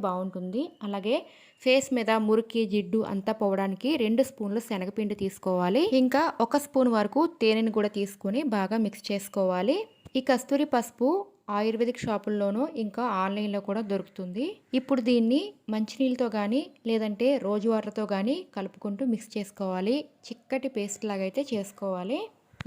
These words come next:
ఎప్పుడైనా కస్తూరి పసుపుతో ప్యాక్ వేసుకోవాలి అనుకున్నప్పుడు అదొక్కటి మాత్రమే వాడకుండా అందులోకి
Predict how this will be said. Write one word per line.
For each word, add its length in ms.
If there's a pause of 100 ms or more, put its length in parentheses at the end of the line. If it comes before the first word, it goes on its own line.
ఎప్పుడైనా 440 (300)
కస్తూరి 500
పసుపుతో 420 (220)
ప్యాక్ 260
వేసుకోవాలి 480
అనుకున్నప్పుడు 540 (420)
అదొక్కటి 480
మాత్రమే 360 (100)
వాడకుండా 460 (360)
అందులోకి 480